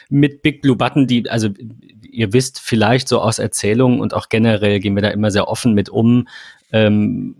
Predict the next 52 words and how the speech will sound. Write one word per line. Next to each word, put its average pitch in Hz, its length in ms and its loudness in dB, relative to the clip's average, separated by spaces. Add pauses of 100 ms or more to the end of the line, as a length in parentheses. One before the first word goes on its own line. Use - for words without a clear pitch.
(380)
was 120 200 -6
wir 107 80 0
können 131 340 2
und 110 120 2
nicht 131 200 2
können 120 300 2
und 104 160 -2
wo 117 140 0
wir 110 100 2
gerade 120 260 0
erst 107 280 -4
anfangen. 127 380 0
Und 117 60 2
ich 113 100 -2
hab - 120 -4
den 117 120 2
Kunden 139 240 -2
natürlich 113 380 0
auch 110 140 -2
gesagt, 110 340 -2
„Ja, 135 320 0 (300)
äh, 123 340 2
du 120 100 -2
bist 127 180 0
jetzt 110 200 -2
der, 113 120 4
der 110 220 -2
Dritte.“ 104 440 -2
So, 95 240 -2
ne? 135 260 0
Also 113 220 0
ihr 131 160 2
wart 113 160 0
irgendwie 113 260 -4
die 95 160 -6
Zweiten, 185 540 -2 (340)
glaub 147 220 0
ich, - 120 -8
genau. 113 340 -2 (340)
Ähm, 113 380 0
und 120 140 2
hab 131 120 -2
dem 131 120 2
dritten 123 280 0
Kunden 139 180 2
dann 117 140 0
auch 113 120 -2
gesagt, 113 320 -2
„Ja, 110 160 -2
das 127 200 -6
ist - 200 -8
jetzt 120 280 -6